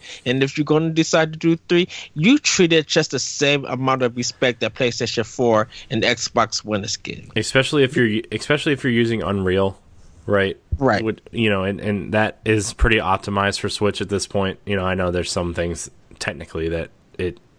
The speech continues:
Speaker 2: it doesn't do, but, like, Unreal's pretty optimized for Switch, and if you have that game running on Unreal and you can use the, the tools to scale it to a
Speaker 1: Mm-hmm.
Speaker 2: s-, a smaller system, like, there's no,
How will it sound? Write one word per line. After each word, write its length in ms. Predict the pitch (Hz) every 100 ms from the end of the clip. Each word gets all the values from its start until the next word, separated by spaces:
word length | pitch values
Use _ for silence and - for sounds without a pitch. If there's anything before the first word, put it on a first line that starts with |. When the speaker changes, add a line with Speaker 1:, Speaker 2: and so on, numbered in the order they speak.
| _ - - _ -
Speaker 2:
it 220 | 101 78
doesn't 260 | 95 87 85
do, 220 | 92 90
but, 180 | 92 85
like, 220 | 92 - - - - - - - _ _ -
Unreal's 340 | 139 165 165 147
pretty 200 | 151 127
optimized 440 | 120 120 117 113
for 80 | 113
Switch, 320 | - 113 107
and 240 | 82 113 107
if 220 | 104 -
you 160 | 123
have 160 | 147 135
that 160 | 127 104
game 220 | 107 104
running 260 | 95 98 92
on 100 | 92
Unreal 520 | 92 92 92 92 90
and 200 | 92 95
you 140 | 101
can 320 | 110 104 98 - _ _ _
use 440 | 117 104 104 101 98
the, 260 | 98 95 101
the 140 | 101
tools 420 | 95 107 101 95 -
to 100 | 90
scale 460 | - 85 92 95
it 140 | 101 - _ - - -
to 140 | - 135
a 20 |
Speaker 1:
Mm-hmm. 80 | 135
Speaker 2:
s-, 180 | 117 -
a 100 | 98
smaller 500 | - - 98 95 95
system, 440 | - 95 - 101 92
like, 160 | 87
there's 220 | 117 117
no, 300 | 143 135 107